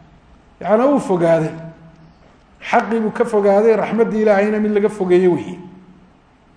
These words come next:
Marka mid kastoo wasfigaasi uu ku dhaboobayo, jin ha noqdo ama insi ha noqde, ayaa shaytaan ah. Ilaahay wuxuu tilmaamay shayaaiin al-insi wal-jinni inay isu waxyoodaan, yuuxi bacduhum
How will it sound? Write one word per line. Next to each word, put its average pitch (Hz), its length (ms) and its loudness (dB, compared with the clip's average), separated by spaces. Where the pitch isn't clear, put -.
Marka 196 260 2
mid 247 160 -2
kastoo 233 400 2
wasfigaasi 208 560 0
uu 202 100 -4
ku 214 200 -8
dhaboobayo, 214 560 4
jin 220 220 -4
ha 214 80 -2
noqdo 190 240 0
ama 196 160 0
insi 202 220 -4
ha 202 100 2
noqde, 202 280 -2
ayaa 196 200 2
shaytaan 175 480 -4
ah. - 100 -14
Ilaahay 254 260 8
wuxuu 262 220 0
tilmaamay 233 360 4
shayaaiin 233 480 4
al-insi 247 300 -2
wal-jinni 226 500 2
inay 233 140 2
isu 233 240 -4
waxyoodaan, 208 520 4
yuuxi 220 280 0
bacduhum 208 420 2